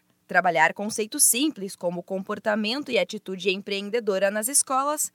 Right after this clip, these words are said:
pode instigar o potencial das crianças. É o que ressalta a consultora do sebrae São Paulo, Ana Maria Brasílio.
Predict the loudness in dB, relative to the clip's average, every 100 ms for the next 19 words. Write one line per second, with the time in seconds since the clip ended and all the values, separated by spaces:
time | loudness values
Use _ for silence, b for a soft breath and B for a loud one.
0 | _ -2 -2 0 0 2 2 4 6 6
1 | 2 -6 -4 -4 2 2 2 -4 -4 -2
2 | -4 -2 -4 -4 -4 _ -6 -4 -4 0
3 | 2 2 2 0 -4 -8 -12 -2 0 2
4 | -2 -4 -2 0 0 -2 -4 0 0 -2
5 | -8 _ _ -2 0 0 0 0 -2 -2
6 | -2 -4 -4 -6 -12